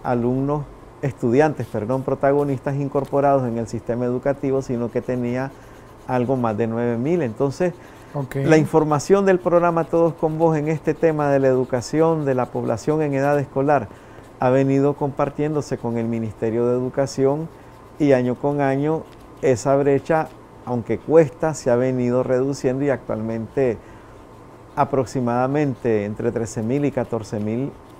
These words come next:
Speaker 1: personas con discapacidad ya están incorporados en el sistema educativo. Entonces, estamos
Speaker 2: Porque además
Speaker 1: viendo
Speaker 2: se les visita, ¿no? Y van y preguntan, "¿Por qué no está estudiando?".
Speaker 1: Se les visita, además. Y lo otro es que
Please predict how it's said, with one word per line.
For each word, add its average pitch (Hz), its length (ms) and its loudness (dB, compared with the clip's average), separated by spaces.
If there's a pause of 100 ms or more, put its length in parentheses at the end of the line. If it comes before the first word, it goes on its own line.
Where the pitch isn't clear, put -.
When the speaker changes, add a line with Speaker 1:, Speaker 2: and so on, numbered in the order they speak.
(140)
Speaker 1:
personas 131 500 -2
con 120 200 -6
discapacidad 131 720 -2
ya 127 140 0
están 113 260 -4
incorporados 117 840 0
en 123 100 -4
el 113 100 -6
sistema 104 460 -6
educativo. 107 580 0 (540)
Entonces, 170 580 2 (600)
estamos 156 340 2
Speaker 2:
Porque 170 140 6
además 151 240 6
Speaker 1:
viendo 160 60 4
Speaker 2:
se - 40 6
les 175 140 6
visita, 160 600 -4
¿no? 185 320 0
Y 135 200 -4
van 131 300 -2
y 160 60 -4
preguntan, 151 540 -4
"¿Por 127 140 -6
qué 143 100 -6
no 151 80 -4
está 147 140 -10
estudiando?". 127 400 -8
Speaker 1:
Se 139 140 6
les 135 160 8
visita, 143 580 4
además. 131 420 4 (340)
Y 170 140 8
lo 156 200 10
otro 143 380 6
es 160 160 4
que 180 260 4